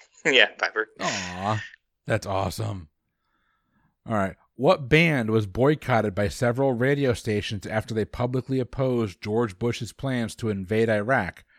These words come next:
Speaker 2: during a show in London?
Speaker 1: Uh, uh, Dixie Chicks?
Speaker 2: Dixie Chicks is correct.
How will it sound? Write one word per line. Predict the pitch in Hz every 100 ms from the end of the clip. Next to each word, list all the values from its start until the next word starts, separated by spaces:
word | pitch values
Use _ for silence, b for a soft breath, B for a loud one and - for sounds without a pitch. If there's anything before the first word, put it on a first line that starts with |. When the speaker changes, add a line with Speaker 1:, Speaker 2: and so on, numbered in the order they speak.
| _ _
Speaker 2:
during | - 110 110
a | 104
show | - 135 113 92
in | 101
London? | 95 92 117 92 71 57 - _ _ _ _ _ _ _ _ _ _ _ _ - _ -
Speaker 1:
Uh, | 131 127 120 117 107 101 82 - _ _ _ _
uh, | 117 113 101 92 80 -
Dixie | 156 -
Chicks? | - 233 233 - -
Speaker 2:
Dixie | 104 - 123
Chicks | - 120 -
is | - 104
correct. | - - 76 107 95 -